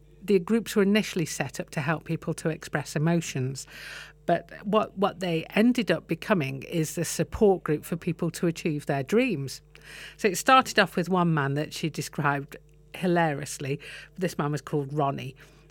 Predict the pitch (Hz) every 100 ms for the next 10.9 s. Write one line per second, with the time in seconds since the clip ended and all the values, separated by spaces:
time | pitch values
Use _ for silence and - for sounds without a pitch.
0 | - 170 156 160 - _ - 165 160 156
1 | 165 147 202 180 - 156 143 143 127 -
2 | - - - - - - - - - 156
3 | 143 143 160 156 - - - 165 160 -
4 | 165 160 160 - 143 139 147 - 185 185
5 | - 175 175 165 - - - - - 143
6 | - 151 151 147 147 147 156 156 170 156
7 | 151 - - - 156 - - - 185 165
8 | 156 - 147 202 180 - 143 143 135 156
9 | 160 170 151 147 - 165 147 151 160 147
10 | 147 - 160 - 151 135 139 135 151